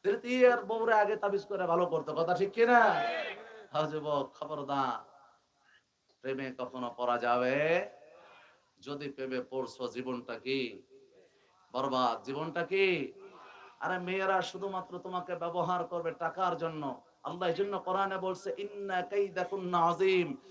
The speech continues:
নারীদের ষড়যন্ত্র বড় মারাত্মক। এটা কোরআনের মধ্যে, সূরা ইউসুফের মধ্যে এই আয়াতটা দিয়েছেন কে? জোরে বলতে হবে কে? আল্লাহ তাআলা বলে দিয়েছে নারীদের ষড়যন্ত্র বড় মারাত্মক। আযীম শব্দ আল্লাহ যে কোনো জায়গায় ব্যবহার করে নাই।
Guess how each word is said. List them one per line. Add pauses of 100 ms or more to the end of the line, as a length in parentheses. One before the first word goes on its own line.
(160)
নারীদের
ষড়যন্ত্র
বড়
মারাত্মক।
এটা (100)
কোরআনের
মধ্যে, (220)
সূরা
ইউসুফের
মধ্যে
এই
আয়াতটা
দিয়েছেন
কে? (840)
জোরে
বলতে
হবে
কে? (1160)
আল্লাহ
তাআলা
বলে
দিয়েছে
নারীদের
ষড়যন্ত্র
বড়
মারাত্মক।
আযীম
শব্দ
আল্লাহ
যে
কোনো
জায়গায়
ব্যবহার
করে
নাই।